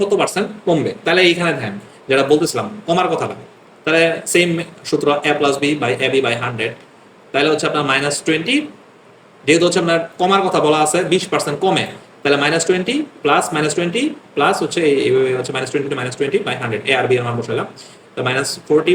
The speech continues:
প্লাস ফোর equal to হচ্ছে মাইনাস থার্টি সিক্স পার্সেন্ট। এই মাইনাস থার্টি সিক্স দ্বারা বোঝানো হচ্ছে যে এর ক্ষেত্রফল এত পার্সেন্ট কমে, অর্থাৎ ছত্রিশ পার্সেন্ট, এর ক্ষেত্রফল কমবে কত? ছত্রিশ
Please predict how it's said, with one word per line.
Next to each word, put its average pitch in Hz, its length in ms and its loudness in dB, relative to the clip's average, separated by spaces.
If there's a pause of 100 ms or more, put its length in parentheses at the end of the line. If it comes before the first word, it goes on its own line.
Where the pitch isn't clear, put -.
প্লাস 131 260 0
ফোর 156 160 8 (540)
equal 123 180 -2
to 143 60 -2
হচ্ছে 151 180 -4
মাইনাস 147 220 -2 (340)
থার্টি 120 280 -2
সিক্স 196 180 0 (360)
পার্সেন্ট। 107 300 -4 (120)
এই 170 160 6
মাইনাস 156 280 0
থার্টি 170 240 0
সিক্স 160 180 -2
দ্বারা 151 200 2
বোঝানো 151 240 0
হচ্ছে 202 180 0 (520)
যে 131 60 6 (100)
এর 147 80 0 (100)
ক্ষেত্রফল 175 460 2 (400)
এত 160 80 2 (100)
পার্সেন্ট 170 340 -2
কমে, 147 200 2 (160)
অর্থাৎ 214 260 0 (420)
ছত্রিশ 202 460 4
পার্সেন্ট, - 320 -6
এর 113 120 -4
ক্ষেত্রফল 156 340 -2 (120)
কমবে 185 320 4
কত? 165 120 2 (760)
ছত্রিশ 196 360 4